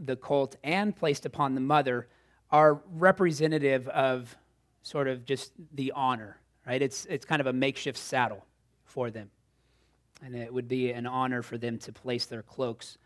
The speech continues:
upon them for the king to ride upon. We know as they enter into,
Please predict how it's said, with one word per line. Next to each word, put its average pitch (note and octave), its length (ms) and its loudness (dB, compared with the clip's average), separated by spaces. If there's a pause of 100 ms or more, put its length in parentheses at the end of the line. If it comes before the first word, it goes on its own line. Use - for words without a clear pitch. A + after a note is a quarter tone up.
(220)
upon B2 400 -6
them G#2+ 260 -10 (440)
for A#2+ 460 -2
the B2 160 -10
king A2+ 460 -10 (120)
to A#2 120 -16
ride A#2+ 240 -2
upon. G#2 340 -16 (920)
We B2 100 -6
know C3 220 0
as B2 160 -2
they A#2+ 340 -2 (160)
enter C#3 360 -2
into, A#2+ 600 -6